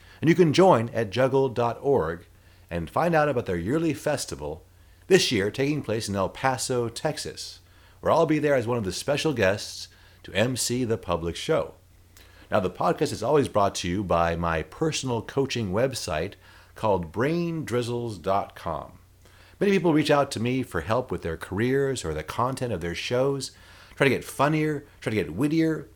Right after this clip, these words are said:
try to bring more humor to their presentations. So call me for a free consultation at brain drizzles dot com. Okay, enough preamble.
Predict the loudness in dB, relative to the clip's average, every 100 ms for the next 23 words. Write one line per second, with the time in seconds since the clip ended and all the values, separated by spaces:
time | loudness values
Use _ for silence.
0 | -20 -8 -2 2 2 2 2 0 -2 -4
1 | -2 -2 -4 -2 -2 0 -2 0 2 2
2 | 2 -2 -14 -20 -20 -20 -20 -20 -8 -8
3 | 2 4 6 4 2 0 2 0 0 -2
4 | -2 -2 -2 -2 -2 -8 -10 -18 -20 -20
5 | -20 -20 -16 -10 -10 -10 -20 -20 -4 -2
6 | 0 -2 -2 -2 -2 -2 -6 -6 -8 -6
7 | -6 -8 -14 -14 -16 -20 -20 -20 -20 -20
8 | -20 -4 2 6 6 6 4 2 2 4
9 | 4 2 -2 -4